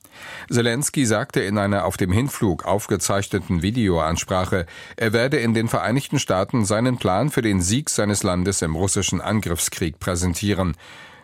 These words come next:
Dieser Herbst werde entscheidend sein. Zusammen mit den Partnern könne man die Position der Ukraine so stärken, wie es nötig sei, um einen wirklich gerechten Frieden zu erreichen. In den U S A ist eine Haushaltssperre offenbar bis auf Weiteres abgewendet.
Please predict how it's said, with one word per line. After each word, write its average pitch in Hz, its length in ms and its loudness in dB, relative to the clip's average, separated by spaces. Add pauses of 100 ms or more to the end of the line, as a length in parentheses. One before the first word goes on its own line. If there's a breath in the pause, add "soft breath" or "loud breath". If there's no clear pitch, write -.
(120 loud breath)
Dieser 104 200 2
Herbst 104 360 -2
werde 92 220 2
entscheidend 92 460 0
sein. 69 340 -4 (380 loud breath)
Zusammen 120 460 2
mit 127 160 0
den 101 160 2
Partnern 120 500 0
könne 139 220 2
man 110 240 2
die 101 100 2
Position 95 540 0
der 101 140 2
Ukraine 98 540 2
so 98 200 2
stärken, 87 480 0
wie 90 100 2
es 87 140 0
nötig 104 340 0
sei, 98 320 0 (320 loud breath)
um 110 140 0
einen 95 280 2
wirklich 110 500 0
gerechten 95 600 -2
Frieden 73 480 -2
zu - 180 -2
erreichen. 85 600 -4 (3000 loud breath)
In 127 160 2
den 160 160 2
U 175 120 6
S 170 120 2
A 127 220 2
ist 165 180 0
eine 143 220 2
Haushaltssperre 107 840 0
offenbar 98 440 0
bis 104 180 -2
auf 98 140 -2
Weiteres 98 440 0
abgewendet. 87 840 -2